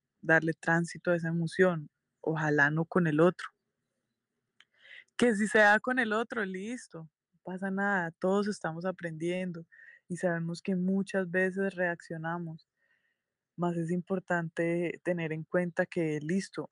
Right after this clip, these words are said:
reaccioné una vez, dos veces y, y bueno, ¿cuántas veces más tengo que reaccionar para aprender que no es a través de la violencia con, con mis, mis familiares? Porque por lo general uno...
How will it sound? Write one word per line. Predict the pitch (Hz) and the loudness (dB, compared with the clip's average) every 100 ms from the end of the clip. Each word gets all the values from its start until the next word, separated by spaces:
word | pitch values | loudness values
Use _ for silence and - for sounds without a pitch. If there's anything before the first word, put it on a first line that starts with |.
| - | 0
reaccioné | 180 175 - 196 170 160 | 2 2 2 0 0 0
una | 160 170 175 170 | -2 -2 0 2
vez, | 180 185 190 185 - _ | 2 2 0 -4 -10 _
dos | 165 165 151 | -8 -8 -4
veces | 165 180 185 185 175 _ - | 0 2 2 -2 -6 _ -10
y, | 170 165 156 | -6 -6 -2
y | 175 | 0
bueno, | 165 185 185 | 2 2 0
¿cuántas | - 156 156 156 | 0 0 2 0
veces | 165 160 170 | 0 -2 -2
más | 170 165 | -2 -4
tengo | 175 165 | -6 -8
que | 156 175 | -2 0
reaccionar | 165 165 - 165 151 - | 2 0 -2 -4 -6 -2
para | 156 160 151 | 2 4 4
aprender | 165 160 151 151 151 151 185 _ _ _ _ _ _ - | 2 -2 -4 -2 -2 -2 -6 _ _ _ _ _ _ -8
que | 170 | -4
no | 160 165 | 0 2
es | 165 170 | 2 2
a | 185 | 0
través | 175 165 156 151 | 2 2 2 2
de | 160 | 2
la | 170 | 4
violencia | 180 160 165 175 175 165 175 165 180 _ _ _ - | 2 0 0 -2 -4 -4 -4 -4 -8 _ _ _ -4
con, | 185 180 180 180 _ _ _ _ _ _ _ _ _ _ | 0 0 -2 -6 _ _ _ _ _ _ _ _ _ _
con | - 180 | 0 0
mis, | 175 - | 0 -4
mis | - 180 - | -4 -4 0
familiares? | 175 175 180 170 165 - | 0 2 4 4 2 -6
Porque | 165 - 151 | -8 -6 -8
por | 151 | -6
lo | 151 | -4
general | 151 147 143 139 | -4 0 0 0
uno... | 156 165 | -2 -4